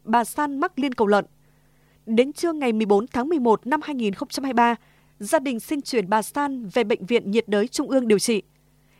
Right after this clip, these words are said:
Hiện tại bệnh nhân đang được điều trị tích cực tại Bệnh viện nhiệt đới Trung ương. Qua điều tra, được người nhà cung cấp, bệnh nhân không có giết mổ gia súc gia cầm,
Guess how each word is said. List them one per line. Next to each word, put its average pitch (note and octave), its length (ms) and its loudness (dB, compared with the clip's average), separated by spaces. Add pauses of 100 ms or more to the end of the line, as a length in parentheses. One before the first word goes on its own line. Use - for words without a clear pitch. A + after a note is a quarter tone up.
Hiện C#4 200 2
tại B3 180 -2
bệnh A3 220 0
nhân C#4+ 300 -2
đang D4 180 0
được A#3 140 0
điều G#3+ 120 -2
trị G3 200 -2
tích - 240 -8
cực A3 160 2 (120)
tại B3 100 2
Bệnh A3 200 -4
viện G3 220 -2
nhiệt A3 160 0
đới G3 120 0
Trung B3+ 180 -2
ương. A#3+ 180 6 (840)
Qua D#4+ 140 4
điều B3 160 -2
tra, C#4+ 320 -4 (100)
được A3+ 240 2
người A#3 120 -4
nhà A3 180 -4
cung C4 200 -4
cấp, F4+ 200 2 (360)
bệnh A3 280 0
nhân D4+ 200 -4
không D4 240 -6
có A3+ 140 0
giết F#4 240 -8
mổ G#3+ 180 0
gia B3+ 180 -4
súc - 240 -6
gia C4+ 100 -2
cầm, G3+ 240 2